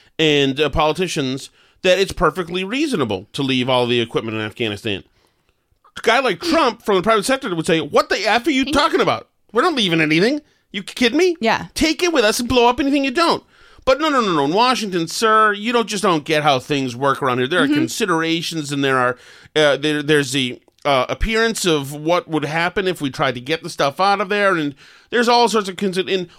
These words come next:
Speaker 1: Washington would just mix it up in the Washington blender until it was something that the room was just battered with and, and would just say,
Speaker 2: Mm-hmm.
Speaker 1: "Okay, yes, leave it there. That makes sense."
Speaker 2: <laughs>
Speaker 1: And that's
Speaker 2: I
Speaker 1: what
Speaker 2: know.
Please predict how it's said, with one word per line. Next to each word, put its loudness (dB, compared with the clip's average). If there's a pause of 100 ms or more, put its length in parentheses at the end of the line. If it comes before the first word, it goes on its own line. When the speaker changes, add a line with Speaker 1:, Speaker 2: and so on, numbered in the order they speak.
(100)
Speaker 1:
Washington 0
would 0
just -4
mix -4
it 0
up 0
in -2
the 2
Washington 0
blender 0
until 0
it -6
was -8
something -4 (300)
that 2
the 2
room 4
was 0
just -2 (200)
battered 2
with -4
and, -6
and -2
would -6
just -6
say, 2
Speaker 2:
Mm-hmm. 2
Speaker 1:
"Okay, 0 (240)
yes, 2
leave 2
it 0
there. 4 (360)
That 0
makes -2
sense." 0 (120)
Speaker 2:
<laughs> -14 (600)
Speaker 1:
And -2
that's 4
Speaker 2:
I 2
Speaker 1:
what 2
Speaker 2:
know. 2